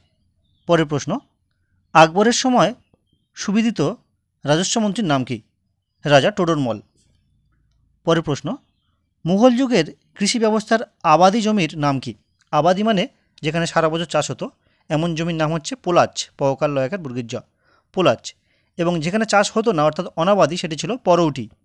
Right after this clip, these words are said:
পরের প্রশ্ন, মুঘল যুগে উৎপাদিত যে কোনো একটি পণ্যশস্যের নাম লেখো। এক্ষেত্রে একাধিক রয়েছে, গম, ধান, বার্লি। তো তোমরা কে কোনটা লিখলে অবশ্যই কমেন্ট করে জানিও। পরের প্রশ্ন, মুঘল, সরি, কোন সালে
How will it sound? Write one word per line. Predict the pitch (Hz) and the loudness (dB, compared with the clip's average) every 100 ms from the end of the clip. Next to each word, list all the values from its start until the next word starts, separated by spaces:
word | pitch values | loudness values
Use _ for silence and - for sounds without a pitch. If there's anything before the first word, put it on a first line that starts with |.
| _ _ _ _ _ _ - _ _ - | _ _ _ _ _ _ -20 _ _ -2
পরের | 170 160 | 0 0
প্রশ্ন, | 147 - 180 285 _ _ _ _ _ _ _ _ _ _ _ _ _ _ - | -2 -6 -8 -8 _ _ _ _ _ _ _ _ _ _ _ _ _ _ -6
মুঘল | 165 190 226 262 | -2 2 2 2
যুগে | 180 240 220 151 | -2 0 0 0
উৎপাদিত | 185 - 226 247 180 | -2 -2 0 0 0
যে | 135 180 | 0 -2
কোনো | 226 226 | 0 -2
একটি | 233 233 | -2 -4
পণ্যশস্যের | 226 165 170 180 196 - 170 | -4 -2 -2 -2 -4 -4 -2
নাম | 143 | -2
লেখো। | 117 135 247 | -4 -6 -6
এক্ষেত্রে | 165 165 156 175 | -6 -6 -6 -4
একাধিক | 147 175 196 | -2 -4 -4
রয়েছে, | 160 135 196 240 | -4 -2 -4 -8
গম, | 139 143 147 156 | -2 0 0 -4
ধান, | 135 139 143 135 | -6 -4 -4 -2
বার্লি। | 131 135 139 147 _ _ - | -2 -2 -4 -8 _ _ -20
তো | |
তোমরা | 156 180 208 | -8 -2 0
কে | 214 196 | 0 -2
কোনটা | 180 190 185 | -6 -4 -2
লিখলে | 151 147 254 | -2 -4 -4
অবশ্যই | 147 135 - | -4 -6 -8
কমেন্ট | 185 127 123 | -6 -6 -6
করে | 139 | -8
জানিও। | 135 123 120 - _ _ _ _ _ - | -6 -6 -8 -10 _ _ _ _ _ -2
পরের | 165 175 | 0 0
প্রশ্ন, | 165 147 247 _ _ _ - - _ _ - | -2 -6 -10 _ _ _ -20 -20 _ _ -2
মুঘল, | 185 196 254 262 _ - | 0 4 4 2 _ -4
সরি, | 165 147 | -2 -2
কোন | 185 208 254 | -2 0 0
সালে | 254 233 | 0 0